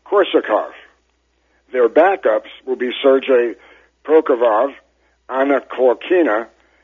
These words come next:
and Dmitry Petlin. The last three will have the next Soyuz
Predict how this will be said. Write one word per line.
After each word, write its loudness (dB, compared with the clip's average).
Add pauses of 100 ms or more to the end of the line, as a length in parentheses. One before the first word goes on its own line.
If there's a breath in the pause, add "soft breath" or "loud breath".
(240)
and -2
Dmitry 2
Petlin. -2 (960)
The -2
last 2 (200)
three 0 (600)
will 0 (160)
have -2
the 0
next 0 (180)
Soyuz 0